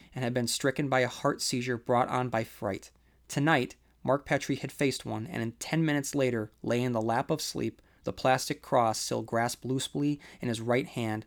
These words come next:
like a child's rattle. Such is the difference between men and boys. And again, uh, Mark distinguished himself throughout the novel as being the only one,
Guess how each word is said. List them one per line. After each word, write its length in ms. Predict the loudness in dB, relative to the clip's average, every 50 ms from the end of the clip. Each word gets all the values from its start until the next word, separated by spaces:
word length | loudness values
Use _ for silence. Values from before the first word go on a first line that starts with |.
| _
like 140 | -6 -6 -6
a 60 | -6
child's 380 | -4 -2 0 2 2 0 0 -2
rattle. 380 | -2 -2 0 -2 -4 -6 -10 -14 -20 _ _ _ _ _ _
Such 480 | -6 -2 0 4 4 4 4 4 2 -4
is 180 | -2 -2 -2 -2
the 80 | -2 0
difference 540 | 0 0 0 0 -2 -6 -6 -6 -10 -10 -14 _ _
between 400 | -12 -10 -6 -4 -4 -2 -2 -2
men 300 | 0 0 -2 -2 -4 -6 -8 _ _
and 220 | -6 -4 -4 -4 -2
boys. 520 | -2 -2 -2 -4 -6 -10 -14 -16 -16 -16 -20 _ _ _ _ _ _ _ _ _ _ _ _ _ _ _ _ _ -10 -4
And 120 | -2 -2 0
again, 440 | 2 4 4 6 6 4 2 -2 -6 -10 -18 -20 -20 -18 -8
uh, 300 | -4 -2 0 0 0 -2 -2
Mark 480 | -2 0 4 6 6 6 4 2 -2 -6 -6 -6 -8 -20 -20 _ _ _
distinguished 500 | -4 -2 0 0 0 2 2 0 0 0
himself 420 | -2 -4 -2 2 2 4 4 2 2
throughout 240 | 0 0 0 0 0
the 60 | -2
novel 380 | -2 0 0 0 0 -2 -2 0
as 220 | 0 0 -2 -2
being 320 | -2 -2 -2 0 0 0 0
the 120 | -2 -2
only 360 | -2 0 0 0 2 0 0
one, 480 | 0 0 -2 -2 -2 -2 -2 -4 -6